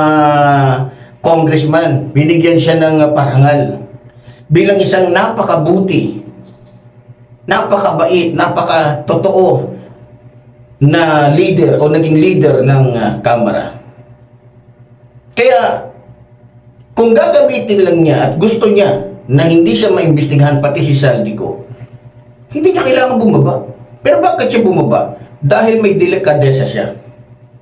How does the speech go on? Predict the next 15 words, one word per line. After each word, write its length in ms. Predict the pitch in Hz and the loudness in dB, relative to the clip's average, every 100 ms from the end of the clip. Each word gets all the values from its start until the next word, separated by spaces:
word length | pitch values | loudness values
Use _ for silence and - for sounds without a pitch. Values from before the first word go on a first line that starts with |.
| - - - - - - - - - - - - 165 | -20 -20 -20 -20 -20 -20 -20 -20 -20 -20 -20 -8 -2
May 240 | 220 208 | 0 0
delikadesa 800 | 190 196 202 196 151 156 - - | 0 0 0 0 0 0 0 -2
po 160 | 110 101 | -4 -6
siya, 240 | - - - - | -6 -8 -14 -10
mga 160 | 120 127 | -2 2
minamahal 400 | 131 123 107 113 | 2 2 0 -2
ko, 160 | 104 101 | -4 -6
mga 160 | 98 | -6
kababayan. 640 | - - - - - - - - - - - - - - - | -6 -10 -8 -10 -10 -14 -18 -20 -20 -20 -20 -20 -20 -12 -2
Bumaba 400 | 196 - - - | 0 2 2 0
siya. 240 | - - - - - - - - - - - - - - - _ _ - - - | -4 -8 -12 -20 -20 -20 -20 -20 -20 -20 -20 -20 -20 -20 -20 _ _ -20 -20 -4
Para 240 | 151 180 | -2 0
nang 160 | 190 202 | 0 0
sa 160 | 226 | 0
ganon, 560 | 247 190 165 - - | 2 2 0 -2 -6